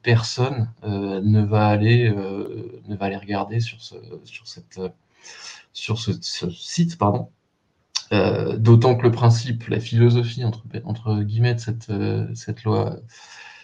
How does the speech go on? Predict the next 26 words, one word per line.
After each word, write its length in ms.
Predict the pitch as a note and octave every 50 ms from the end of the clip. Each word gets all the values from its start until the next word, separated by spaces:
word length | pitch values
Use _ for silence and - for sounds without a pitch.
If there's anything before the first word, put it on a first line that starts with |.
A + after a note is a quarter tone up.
| _ _ _ _ _ -
contrat 280 | - B2 A#2 A2+ A2
climat, 420 | A2 - - A2+ A2+ C3+ D3 D#3+ D#3+
c'est 460 | E3 - - - C3+ C#3+ D3+ D#3+ D3+
le 120 | B2+ B2
name 280 | A#2+ B2 B2 B2+ B2 B2
and 140 | A#2+ A#2+ A#2+
shame, 380 | A#2 - A2+ A#2 B2 A#2 A2+
donc, 220 | G2 G2+ G#2 G#2 -
euh, 220 | F#2+ F#2+ F#2+ F#2+ F#2+
c'est 180 | - - F#2+
de 120 | F#2 G2 F#2
dire, 260 | - A2 A#2 A#2+ A2+
euh, 180 | G#2 G2 G2 F#2+ - A#2 - - _ _ - - - _ _
porter 280 | - A#2 A2+ - - A#2
atteinte 300 | A2 A2 A2 A#2+ B2 -
à 60 | A2+
la 80 | G2 F#2+
réputation 560 | G#2+ A2 - - - G#2 G2+ - - A#2 A2+
des, 240 | G#2 G2 G2 A2+ A2+
des 180 | - G#2+ G#2+
entreprises 460 | G#2+ G#2+ G#2+ - G#2+ - - D3 C#3+ -
qui 140 | - A#2+
joueraient 260 | A2 A2+ A2 C3 C3 -
pas 80 | A#2+
le 100 | A2+ A2
jeu. 160 | G2+ G2+ -